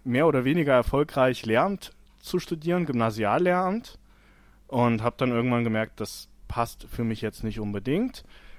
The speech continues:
Ähm, hab dann mein Studium abgebrochen und hab mich entschieden, nochmal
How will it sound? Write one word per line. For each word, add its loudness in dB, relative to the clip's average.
Ähm, 0
hab -12
dann 0
mein 2
Studium -2
abgebrochen 2
und 2
hab -4
mich -2
entschieden, -4
nochmal 2